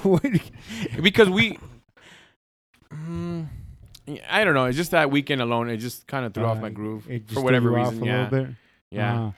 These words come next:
Speaker 1: So, and so how was your workout routine looking like at that time then?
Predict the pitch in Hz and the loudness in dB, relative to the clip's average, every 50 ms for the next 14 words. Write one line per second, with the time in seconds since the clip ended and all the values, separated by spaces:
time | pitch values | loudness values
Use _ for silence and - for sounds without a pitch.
0 | _ _ _ _ _ _ _ _ _ - - 147 151 160 - - 160 151 120 - | _ _ _ _ _ _ _ _ _ -4 2 2 2 2 2 2 0 0 2 4
1 | 151 147 139 127 139 156 156 160 156 120 131 139 120 135 165 165 - 151 135 123 | 4 4 4 4 4 6 6 6 6 4 4 4 4 4 2 2 2 0 0 2
2 | 123 123 127 - 120 117 113 117 110 - 113 107 107 107 107 104 - 104 101 - | 0 0 -2 -4 -6 -2 -2 -2 -2 -4 -6 -6 -6 -6 -6 -8 -8 -10 -10 -8
3 | 107 104 - - 110 113 104 98 101 98 98 92 85 | -10 -10 -8 -6 -6 -6 -6 -6 -6 -8 -8 -10 -12